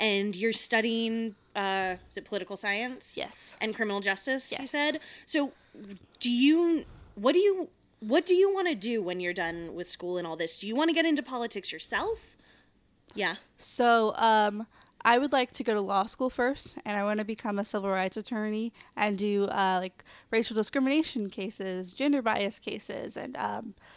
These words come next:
Speaker 2: I definitely do have plans to run for office someday, but, um, just taking it one step at a time.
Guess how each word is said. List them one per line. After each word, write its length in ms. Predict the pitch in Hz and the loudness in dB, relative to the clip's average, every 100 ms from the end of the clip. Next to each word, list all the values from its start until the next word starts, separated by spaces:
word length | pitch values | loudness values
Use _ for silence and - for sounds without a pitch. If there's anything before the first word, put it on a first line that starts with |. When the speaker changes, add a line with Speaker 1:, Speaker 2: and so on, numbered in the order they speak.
| - - | -16 -4
Speaker 2:
I 120 | 220 | 2
definitely 340 | 240 240 247 | 2 2 -2
do 260 | 208 214 214 | -2 -2 0
have 200 | 233 202 | 2 0
plans 440 | - 208 196 190 - | -2 -4 -2 -4 -4
to 120 | 208 | -4
run 160 | 190 180 | -2 -2
for 100 | - | -4
office 400 | 202 190 208 196 | -2 -2 -4 -6
someday, 500 | - 202 196 190 196 - | -6 -4 -2 -2 -4 -8
but, 260 | 208 - - | -10 -8 -4
um, 300 | - 220 214 | -4 -4 -8
just 280 | 220 - - | -12 -14 -10
taking 280 | 202 214 | -8 -6
it 80 | 202 | -6
one 140 | 208 202 | -6 -6
step 200 | 208 202 | -8 -6
at 100 | - | -8
a 60 | 220 | -8
time. 300 | - - | -6 -6